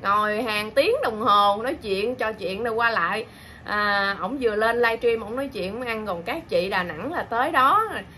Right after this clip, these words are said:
chụp hình, ông không chỉ chụp hình mà ngồi gần nha, tiếp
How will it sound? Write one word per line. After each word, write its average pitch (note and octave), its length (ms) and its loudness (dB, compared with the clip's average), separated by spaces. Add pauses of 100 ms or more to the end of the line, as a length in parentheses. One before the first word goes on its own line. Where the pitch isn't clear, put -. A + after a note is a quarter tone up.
(100)
chụp F#3 160 -8
hình, F#3+ 320 0
ông A3 160 -2
không A3+ 220 -8
chỉ G3+ 140 -8
chụp A3 200 -6
hình G3 160 -4
mà F#3 140 -4
ngồi F#3+ 340 2
gần G#3 540 6
nha, A3+ 280 2 (460)
tiếp E4+ 180 -2